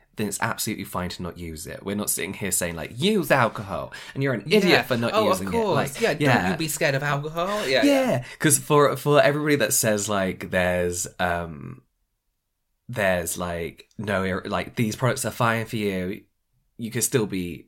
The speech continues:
Speaker 1: co-, you can still have reaction to it. Like, my skin doesn't like
Speaker 2: Right.
Speaker 1: hyaluronic acid. It doesn't mean it's the
Speaker 2: Right.
Speaker 1: worst product in the world. It's a very good
Speaker 2: Exactly.
Speaker 1: ingredient.
Speaker 2: Yeah.
Speaker 1: Ingredient, sorry. Um, so yeah. Um,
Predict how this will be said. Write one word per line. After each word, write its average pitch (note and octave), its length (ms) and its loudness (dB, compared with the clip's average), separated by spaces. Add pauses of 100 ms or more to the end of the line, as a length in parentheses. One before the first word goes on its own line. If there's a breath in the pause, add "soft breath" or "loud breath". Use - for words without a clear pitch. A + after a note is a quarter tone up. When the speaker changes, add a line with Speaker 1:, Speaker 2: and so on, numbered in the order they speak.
(100)
Speaker 1:
co-, - 280 -6
you G#2+ 120 -6
can A#2+ 140 -4
still A2+ 180 -2
have - 180 -6
reaction F2 400 -6
to - 140 -12
it. - 80 -14
Like, G2 160 -4
my A2+ 140 -2
skin A#2 220 0
doesn't F#2 200 -6
like - 180 -6
Speaker 2:
Right. F2+ 120 -4
Speaker 1:
hyaluronic E2+ 280 -8
acid. - 360 -6
It F#2 60 -10
doesn't F#2+ 240 -4
mean F2+ 120 -6
it's F2+ 100 -2
the F#2 80 -4
Speaker 2:
Right. F#2 60 -8
Speaker 1:
worst F2 240 -4
product - 220 -8
in E2+ 60 -10
the E2 60 -8
world. F#2 260 -4
It's - 100 -12
a F2 40 -14
very F2 220 -6
good A2+ 100 -6
Speaker 2:
Exactly. G2 360 -4
Speaker 1:
ingredient. F#2+ 340 -4
Speaker 2:
Yeah. A2+ 260 -8 (100)
Speaker 1:
Ingredient, F2 440 -4
sorry. E2+ 320 -4 (260 loud breath)
Um, F#2 440 0 (800)
so - 180 2
yeah. G2+ 280 2 (340 loud breath)
Um, A#2 460 -2